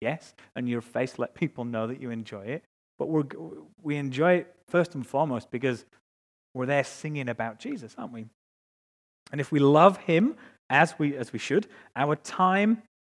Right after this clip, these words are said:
and our resources are spent according to his words, according to his will, according to his ways.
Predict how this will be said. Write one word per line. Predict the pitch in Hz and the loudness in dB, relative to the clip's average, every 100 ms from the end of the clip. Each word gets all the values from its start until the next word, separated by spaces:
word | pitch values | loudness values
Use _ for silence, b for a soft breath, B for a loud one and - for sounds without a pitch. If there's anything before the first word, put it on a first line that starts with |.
| - | -4
and | 156 | 2
our | 160 165 | 4 6
resources | 175 175 170 170 156 160 156 | 4 2 2 2 2 -4 -2
are | 156 | -6
spent | 147 - - - 190 202 - - - _ _ _ _ _ _ _ _ _ _ _ | -6 -12 -14 -2 0 0 -6 -18 -20 _ _ _ _ _ _ _ _ _ _ _
according | 127 - 156 151 143 | -10 -4 0 0 -2
to | 127 | -4
his | 117 110 | -4 -4
words, | 113 139 151 147 147 139 - | -4 0 2 2 0 -2 -8
according | - 139 123 117 | -10 -4 -4 -4
to | 107 | -8
his | 101 107 107 | -10 -12 -14
will, | 113 123 131 127 127 B B _ | -12 -2 2 2 0 B B _
according | 120 - 131 120 113 | -14 -2 0 0 -4
to | 107 | -10
his | - 110 107 | -10 -12 -12
ways. | 104 104 104 101 | -10 -8 -8 -12